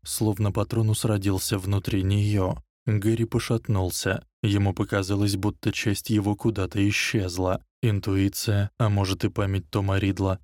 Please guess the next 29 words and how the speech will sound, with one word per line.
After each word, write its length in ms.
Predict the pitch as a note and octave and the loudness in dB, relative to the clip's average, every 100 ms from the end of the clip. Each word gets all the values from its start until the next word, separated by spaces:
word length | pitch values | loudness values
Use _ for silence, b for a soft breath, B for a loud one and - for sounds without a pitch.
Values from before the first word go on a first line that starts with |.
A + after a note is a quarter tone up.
| _ | _
подсказала 680 | - - - G#2+ G2 G2 G2 | -6 -4 -2 -2 0 0 0
Гарри, 280 | F#2 G#2+ G#2+ | 2 2 2
что 280 | - - G#2+ | 0 -2 -2
жизнь 400 | G2 G2+ - G#2+ | 2 2 2 0
и 100 | B2 | 2
магия, 500 | G#2 G2+ F#2+ G2 G2 | 2 2 2 2 2
которую 520 | - G2 G#2+ G2 G2 | 0 -2 0 2 2
он 180 | G2 G2 | 2 2
только 320 | F#2+ G2 - G2+ | 0 -2 -2 -4
что 240 | - G2+ | -2 -4
вдохнул 560 | F#2 G2 - A2 F#2+ F#2+ | -2 -4 -2 -2 0 -2
в 80 | |
Гермиону, 720 | F#2+ G2 F#2+ G2 G2 G#2 G2+ - - | -2 0 2 2 2 0 -2 -2 0
никогда 580 | G#2 G2+ G2 G2 G#2 | 0 2 0 0 -2
к 120 | G#2 A#2+ | -2 0
нему 240 | G#2+ G2 | 0 2
не 160 | F#2+ F#2+ | 0 0
вернется. 840 | G2 G#2+ G#2+ F#2+ E2 - G2+ - - _ | 0 0 0 0 -4 -2 -2 -4 -12 _
Он 220 | A#2 G2+ | -2 0
потерял 460 | A2 G2+ A2 G2+ G2 | -2 -2 0 0 2
не 180 | G#2 G#2 | 2 0
всю 280 | - A#2 | -2 -2
свою 380 | A2 - F#2+ F#2+ | -2 -2 0 2
жизнь 440 | F#2 G2 F2 G2 F#2+ - | 2 0 0 -4 -6 -4
и 100 | - | 0
не 140 | A2 G#2 | 2 2
всю 260 | - A2+ | 0 -4
свою 380 | G2 G#2+ G2+ G#2 | -2 0 2 2
магию. 640 | G#2+ G#2+ F#2+ F2 F#2 F#2 | 2 0 0 -2 -2 -2